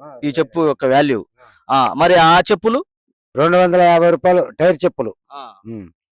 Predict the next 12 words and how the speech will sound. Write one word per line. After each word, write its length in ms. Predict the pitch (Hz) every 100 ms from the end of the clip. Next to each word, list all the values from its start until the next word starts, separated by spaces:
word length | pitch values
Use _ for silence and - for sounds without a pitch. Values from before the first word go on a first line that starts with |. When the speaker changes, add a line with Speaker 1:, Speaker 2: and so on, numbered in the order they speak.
| -
Speaker 1:
ఆ, 200 | 156 165
నా 200 | 165 175
దగ్గరికి, 520 | 180 175 196 170 185 170 156 151 151 147 143 143 139 131 _ _ _ _ -
ఆ, 300 | 135 135 131
ఇది 260 | 131 131 123
ఫోన్ 240 | - 185
నెంబర్ 220 | 202 190 156
తీసుకుంటారు. 680 | 156 - 139 139 180 226 _
Speaker 2:
ఉమ్. 200 | _ _ _ -
Speaker 1:
ఎవరు 240 | 165 175
కావాలో 380 | 165 180 185 190
వాళ్ళు 180 | 175